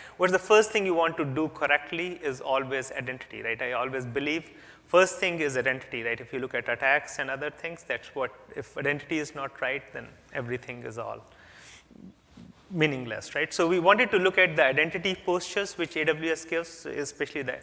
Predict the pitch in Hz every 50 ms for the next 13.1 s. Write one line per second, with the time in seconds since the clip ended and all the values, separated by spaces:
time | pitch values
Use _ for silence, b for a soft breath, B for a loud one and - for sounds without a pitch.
0 | B B B B B - 147 156 156 147 170 156 147 139 135 - - 160 147 -
1 | - 165 156 151 151 156 151 - - 156 156 156 156 B B B B B B -
2 | 131 - - 170 170 165 165 160 160 160 160 160 - - 170 160 156 156 - -
3 | - 147 151 143 139 139 - 147 143 - - - 156 139 127 147 151 151 - 170
4 | 165 160 160 160 160 - 160 156 143 131 143 143 160 175 170 - 190 180 165 170
5 | 156 147 139 143 151 151 151 160 151 147 156 131 135 135 - - - 208 214 -
6 | - - 151 143 139 - 143 139 135 135 - - 139 135 135 - 131 131 B B
7 | B B B B - 147 143 139 - - 180 180 190 190 180 160 147 160 160 156
8 | - - 147 131 - - 156 156 151 151 156 156 143 - 156 147 143 143 151 147
9 | 143 - - 160 151 160 143 131 123 - - 143 147 147 143 - - - 143 127
10 | 120 139 139 139 127 143 131 127 127 131 127 117 131 127 - - - 147 139 139
11 | - - 156 180 208 - - - 139 123 - - 135 127 - - - 131 120 127
12 | 131 127 117 107 127 127 131 135 131 - - 139 135 131 131 131 127 123 131 135
13 | 131